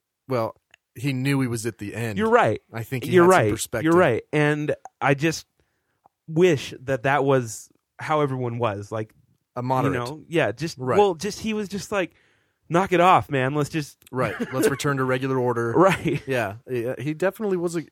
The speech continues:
Speaker 1: yeah, towards the end, I, I don't, I didn't, I don't know his whole career at all.
Speaker 2: Yeah, I don't know. He's
Speaker 1: But
Speaker 2: had some
Speaker 1: definitely towards
Speaker 2: issues,
Speaker 1: the end,
Speaker 2: but
Speaker 1: he was saying stuff that was very agreeable.
Speaker 2: Yeah.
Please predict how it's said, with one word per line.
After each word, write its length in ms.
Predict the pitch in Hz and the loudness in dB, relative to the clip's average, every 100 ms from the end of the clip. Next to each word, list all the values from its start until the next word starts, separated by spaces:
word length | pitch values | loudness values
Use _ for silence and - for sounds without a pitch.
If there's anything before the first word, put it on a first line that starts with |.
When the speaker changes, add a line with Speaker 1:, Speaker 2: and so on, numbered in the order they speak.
| _ - | _ -6
Speaker 1:
yeah, 240 | 143 101 | -4 -2
towards 280 | - 175 180 | -2 -2 0
the 180 | 170 156 | -2 -2
end, 260 | 151 147 143 - | 0 -2 -6 -10
I, 100 | 120 - | -10 -6
I 120 | 131 | -4
don't, 180 | 139 120 - | -2 -4 -6
I 80 | 135 | -6
didn't, 200 | 131 107 | -4 -6
I 80 | 127 | -6
don't 100 | 135 | -4
know 120 | 120 | -6
his 120 | 107 | -6
whole 120 | 120 | -10
career 320 | - 104 92 95 | -10 -10 -10 -10
at 60 | |
all. 180 | 80 - | -12 -6
Speaker 2:
Yeah, 240 | 127 120 120 | -2 0 0
I 80 | 127 | -2
don't 160 | 117 | -8
know. 120 | 110 110 | -8 -8
He's 120 | - | -6
Speaker 1:
But 80 | 123 | -4
Speaker 2:
had 100 | 127 | -2
some 60 | |
Speaker 1:
definitely 260 | 151 156 135 | -2 -2 -2
towards 200 | 147 127 | 0 0
Speaker 2:
issues, 20 | |
Speaker 1:
the 80 | 123 | -2
end, 80 | 131 | -2
Speaker 2:
but 40 | |
Speaker 1:
he 60 | 120 | -4
was 140 | 117 | -6
saying 200 | - 127 123 | -6 -6 -6
stuff 280 | 165 190 | -8 -8
that 100 | - | -6
was 220 | 117 120 110 | -6 -8 -8
very 300 | 135 151 147 | -4 -2 -4
agreeable. 560 | 123 151 185 107 98 - | -2 -2 -2 -2 -4 -2
Speaker 2:
Yeah. 180 | 110 | -2